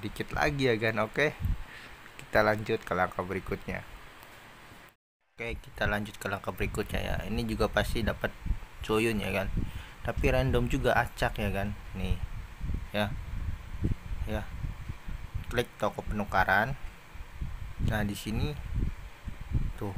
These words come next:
kalau yang tadi tuh menu ketiga tuh ya. Itu di-upgrade ntar yang koin seribu sem-, seribu tiga ratus sembilan puluh satu itu sampai empat ribu gitu ya.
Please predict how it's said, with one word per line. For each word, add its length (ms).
kalau 160
yang 240
tadi 180
tuh 160
menu 380
ketiga 480
tuh 180
ya. 40
Itu 380
di-upgrade 720
ntar 160
yang 160
koin 500
seribu 480
sem-, 400
seribu 400
tiga 240
ratus 240
sembilan 240
puluh 80
satu 320
itu 240
sampai 460
empat 260
ribu 320
gitu 200
ya. 40